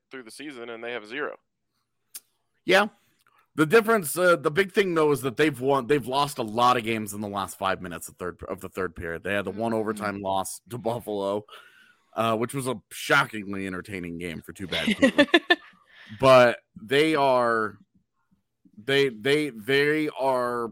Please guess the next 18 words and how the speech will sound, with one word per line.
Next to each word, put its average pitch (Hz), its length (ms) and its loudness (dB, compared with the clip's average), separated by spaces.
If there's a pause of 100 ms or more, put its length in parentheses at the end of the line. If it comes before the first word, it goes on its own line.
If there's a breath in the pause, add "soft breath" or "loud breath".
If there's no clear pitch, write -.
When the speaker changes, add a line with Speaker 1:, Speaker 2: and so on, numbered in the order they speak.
Speaker 2:
playing 139 460 -2
hard, 107 440 0
and 104 200 -6
there 107 100 0
are 104 60 0
a 95 80 -4
lot 101 240 -4
of - 80 -18
positives 104 640 -4
to 104 80 -14
pull 101 300 -8
from 98 440 -8
their 95 180 -4
rebuild 104 480 -6
because 92 400 -10
their 98 220 -8
younger 92 400 -10
guys 92 580 -6